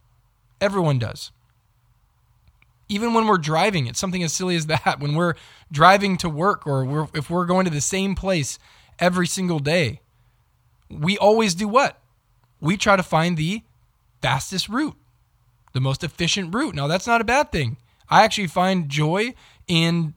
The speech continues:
discovering efficiency in my life. I'm kinda weird <laughs> that way. I, I really like trying to figure out more efficient ways to do what I do.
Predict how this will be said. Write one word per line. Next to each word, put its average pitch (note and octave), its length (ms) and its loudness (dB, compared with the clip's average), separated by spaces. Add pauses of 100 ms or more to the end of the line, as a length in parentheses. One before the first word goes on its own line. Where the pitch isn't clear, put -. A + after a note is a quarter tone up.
(120)
discovering E3 640 0
efficiency D3 760 -2
in D3+ 100 -4
my C#3 140 0
life. C3 460 -2 (360)
I'm C3 120 -4
kinda F3 200 2
weird G#3+ 240 -4
<laughs> D#3 80 0
that E3+ 160 -6
way. B2 180 -4
I, C3 160 -4
I C#3+ 100 -4
really D#3 420 0
like D3+ 440 -2 (440)
trying E3+ 320 4
to D3 40 -2
figure E3+ 320 -2
out D3+ 140 8
more D3+ 340 2
efficient C#3+ 460 -4
ways C#3 260 0
to B2+ 120 -6
do C3 200 0
what A#2+ 180 -2
I A#2 120 0
do. A2 140 -6